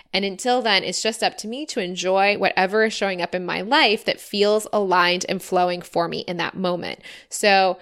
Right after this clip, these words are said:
just being there to show up to this person, to this experience, and to the pleasure of having this person's company in my life in that moment, and just using it as kind of a data collecting, recognizing that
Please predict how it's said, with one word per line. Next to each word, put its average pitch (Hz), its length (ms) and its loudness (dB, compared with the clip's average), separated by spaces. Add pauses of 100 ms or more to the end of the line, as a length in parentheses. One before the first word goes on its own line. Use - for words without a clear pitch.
(160)
just - 380 0
being 240 400 0
there 185 240 0
to - 120 -12
show 185 440 -2
up - 240 0
to - 100 -8
this 202 180 -4
person, 180 460 -2
to 185 200 -6
this 185 260 -4
experience, 226 800 -4 (260)
and 185 140 -6
to - 80 -10
the 190 140 -4
pleasure 220 360 0
of 202 100 -6
having 180 320 -2
this 165 140 -10
person's 185 380 -10
company 202 480 -6
in 180 100 -10
my 175 120 -4
life 180 280 -4
in 185 60 -12
that 185 180 -4
moment, 196 540 -4 (340)
and 269 360 -4
just 262 260 -4
using 262 400 -4
it 277 160 -2
as 202 460 0
kind 269 240 -4
of 427 120 -4
a 196 320 0 (420)
data 240 240 4
collecting, - 480 -6
recognizing 208 840 -2
that 185 300 -2